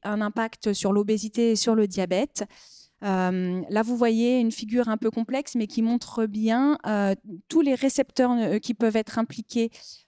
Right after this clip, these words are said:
euh, dans le métabolisme, euh, du tissu gras,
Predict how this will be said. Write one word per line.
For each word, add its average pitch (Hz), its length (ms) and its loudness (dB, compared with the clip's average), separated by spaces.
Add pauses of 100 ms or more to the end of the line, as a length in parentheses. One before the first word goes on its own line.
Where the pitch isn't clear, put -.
euh, 190 240 2
dans 220 540 2
le 214 100 0
métabolisme, 208 840 -4
euh, 190 220 0
du 202 180 -10
tissu - 380 -6
gras, 202 440 -2